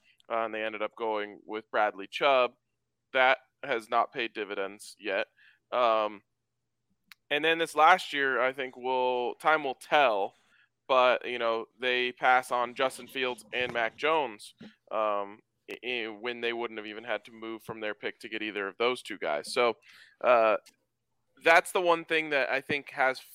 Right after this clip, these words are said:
fans the most upset is you gotta get the quarterback, and the Broncos haven't been swinging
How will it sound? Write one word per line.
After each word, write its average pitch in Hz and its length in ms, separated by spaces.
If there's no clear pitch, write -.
fans 135 480
the 135 80
most 123 400
upset 170 460
is 135 680
you 147 120
gotta 165 220
get 170 140
the - 60
quarterback, 175 560
and 139 100
the 143 60
Broncos 160 400
haven't 147 260
been 127 140
swinging 139 580